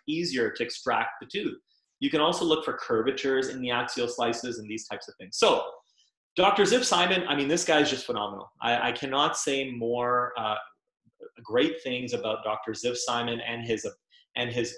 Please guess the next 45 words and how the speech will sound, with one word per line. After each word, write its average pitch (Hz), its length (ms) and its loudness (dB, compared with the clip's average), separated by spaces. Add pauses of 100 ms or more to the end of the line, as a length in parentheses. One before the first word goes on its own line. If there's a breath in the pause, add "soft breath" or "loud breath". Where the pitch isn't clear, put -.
(120)
eagerness 139 840 2
to 104 80 -10
help 131 420 2 (400)
the 123 60 -2
dental 120 360 -2
community. 123 480 0
He 135 120 0
came 139 260 0
out 135 140 2
with, 117 80 -4
like, 113 140 -2
a - 80 -8 (140)
covid 139 320 6
protocol, 123 600 4
a - 20 -2
whole 151 320 2
book, 120 260 6 (600 soft breath)
um, 113 380 2
that 117 140 0
he 127 60 -2
just 123 220 -2
gave 131 240 4
out - 200 4
for - 120 -4
free. 120 320 -4
I 110 40 -4
mean, 113 120 -6
this 117 80 -8
guy's 131 260 2
been 127 180 -4
amazing. 120 600 -2 (400)
Uh, 113 380 4
one 135 160 2
of 131 80 2
my 127 120 4
mentors, 123 520 4
I 117 80 4
don't - 160 -2
think 131 100 -8
he 120 160 -6
knows 117 300 0
that, 120 200 4
but 110 100 -2
I 104 80 -2
do 117 200 -6